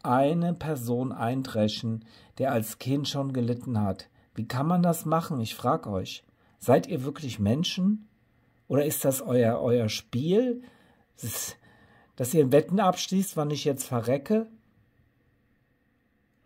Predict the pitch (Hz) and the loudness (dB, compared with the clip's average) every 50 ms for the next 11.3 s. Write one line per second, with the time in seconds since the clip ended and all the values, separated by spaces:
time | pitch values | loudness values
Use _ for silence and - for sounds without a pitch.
0 | _ _ _ _ _ _ _ _ _ _ _ _ _ _ _ _ _ _ - 127 | _ _ _ _ _ _ _ _ _ _ _ _ _ _ _ _ _ _ -8 -6
1 | - - 143 120 117 - - - - - _ _ _ _ _ _ _ _ _ _ | -6 -4 -4 -4 -4 -6 -8 -10 -12 -16 _ _ _ _ _ _ _ _ _ _
2 | _ _ _ _ _ - - 113 - 151 143 135 - 143 139 135 - 135 131 156 | _ _ _ _ _ -8 -8 -6 -4 -4 -6 -4 -4 -4 -4 0 2 4 4 4
3 | - - 202 135 123 117 123 135 139 139 160 151 - - - 165 151 - 156 151 | 4 0 -4 -6 -4 -2 0 0 0 -2 -4 -8 -8 -8 -8 -8 -8 -6 -6 -4
4 | 160 170 175 165 170 - - 123 127 127 180 165 - - 151 156 156 - 175 - | -2 -2 -2 -4 -6 -4 -4 -4 -2 -2 -2 -2 -2 2 2 2 2 2 -4 -2
5 | - 165 151 156 160 156 - - 165 147 - 156 151 156 170 196 196 - _ _ | -2 -2 0 0 -2 -4 -4 -8 -10 -8 -4 -2 0 0 2 0 0 -2 _ _
6 | _ _ _ _ _ _ _ _ _ _ - - 127 - 208 175 131 131 143 131 | _ _ _ _ _ _ _ _ _ _ 0 0 0 0 0 -2 -2 -2 -4 -4
7 | - - - - - - 139 160 - - - - 165 165 151 123 127 143 151 - | -6 -10 -12 -10 -4 -2 -2 -2 -2 -4 -6 -4 -2 -2 0 2 0 0 0 -2
8 | - 165 160 160 170 165 - - - - - _ _ _ _ _ _ - 143 160 | -2 -2 0 0 0 -2 -4 -8 -14 -18 -20 _ _ _ _ _ _ -2 2 6
9 | 180 180 185 185 170 170 190 - - - - - _ _ _ _ _ _ _ _ | 6 6 6 4 2 0 -2 -4 -6 -10 -14 -16 _ _ _ _ _ _ _ _
10 | _ _ _ - - 139 143 156 156 160 165 156 143 160 170 170 165 165 165 165 | _ _ _ -4 2 4 4 6 6 4 4 4 4 2 2 2 4 4 6 6
11 | 165 160 - - - - | 4 2 0 -6 -10 -12